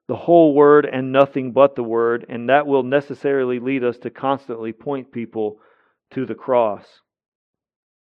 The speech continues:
And as the word of God, it is infinitely superior to philosophies of man, and it is the only means by which a person can be saved and changed.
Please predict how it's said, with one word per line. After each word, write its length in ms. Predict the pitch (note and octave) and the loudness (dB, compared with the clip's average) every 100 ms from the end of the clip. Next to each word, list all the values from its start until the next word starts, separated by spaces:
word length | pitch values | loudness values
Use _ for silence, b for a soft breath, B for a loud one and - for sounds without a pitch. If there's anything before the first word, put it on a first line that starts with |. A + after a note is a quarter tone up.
| _ _ _ _ - | _ _ _ _ -16
And 140 | B2 | -12
as 300 | C#3 E3 G3 | 0 4 6
the 80 | F#3+ | 4
word 220 | D3+ D#3 | 4 4
of 120 | D3 A#2 | 2 2
God, 260 | C3+ C#3+ | 4 4
it 120 | C3+ B2+ | 4 -4
is 140 | A#2 | -8
infinitely 560 | - E3 - D#3+ D3 C#3+ | -6 -6 -4 -6 -6 -8
superior 640 | - C#3+ C#3+ D3+ C#3+ C#3 | -8 -8 -4 -2 -2 -4
to 160 | - A#2 | -6 -12
philosophies 720 | - A#2+ C#3 C#3+ - C#3+ B2 | -4 2 2 2 -4 -6 -6
of 100 | A#2+ | -6
man, 420 | B2 A#2+ A#2 A#2 A#2 _ _ _ | -6 -4 -4 -6 -12 _ _ _
and 160 | A#2+ C3 | -6 -2
it 120 | C#3 | 0
is 160 | D3 | 0
the 180 | C#3+ C3 | -2 -6
only 420 | C3+ E3 F#3+ F#3+ | -2 0 2 0
means 400 | F3 F#3 E3 A2+ | -2 -2 -4 -6
by 160 | - B2 | -2 0
which 220 | C3 C#3 | 0 -2
a 40 | - | -6
person 420 | - E3 - A2+ | -4 -4 -4 -10
can 180 | C3 A#2+ | -10 -10
be 100 | A2+ | -12
saved 460 | _ D3 C3 A#2 | _ 2 2 0
and 100 | A#2 | -6
changed. 600 | - B2+ A2+ G2 F#2+ _ | -6 -4 -4 -8 -16 _